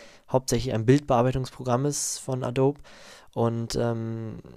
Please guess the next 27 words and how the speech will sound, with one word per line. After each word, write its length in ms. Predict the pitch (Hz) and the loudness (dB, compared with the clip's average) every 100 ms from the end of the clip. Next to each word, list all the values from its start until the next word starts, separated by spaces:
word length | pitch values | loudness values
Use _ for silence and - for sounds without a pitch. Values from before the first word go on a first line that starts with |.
| - | -20
deshalb 500 | 98 123 120 123 113 | -6 -2 0 0 0
lassen 260 | 123 - | -2 -2
sich, 200 | 120 117 | -4 -4
wie 100 | 120 | -2
ihr 80 | 113 | -2
auch 100 | 110 | -2
gleich 180 | - 104 | -2 -2
sehen 260 | 120 123 120 | -2 0 2
werdet, 260 | 120 120 | 2 0
nur 480 | 120 117 113 107 - - 117 | -2 2 2 0 -4 -14 -8
grundlegende 560 | - 135 135 131 123 117 | 2 2 2 0 0 0
Sachen 320 | 110 117 131 | -2 -2 -4
wie 80 | 107 | -8
Position, 480 | - 117 - 117 113 | -6 -6 -6 -6 -4
Deckkraft 420 | 113 - 104 - | -4 -6 -8 -6
oder 160 | 104 | -6
Stile, 380 | 98 - 113 110 - - - - - | -6 -6 -6 -8 -10 -20 -20 -18 -2
äh, 500 | 107 110 104 82 71 104 | 2 4 4 0 -8 -4
animieren. 500 | 113 135 139 135 151 | 0 2 2 2 0
Zum 420 | - 135 131 131 - - - | -2 -4 -6 -10 -18 -10 -4
perfekten 340 | 120 160 - | 0 0 0
Animieren 380 | 135 131 135 120 | 0 2 0 2
würde 180 | 131 135 | 2 2
ich 220 | - - - | -4 -14 -8
persönlich 640 | 120 113 131 139 135 131 | -4 0 0 2 2 0
entweder 380 | 117 120 120 117 | -6 -4 -2 -2
Flash, 580 | - 120 123 151 - | -2 2 4 4 2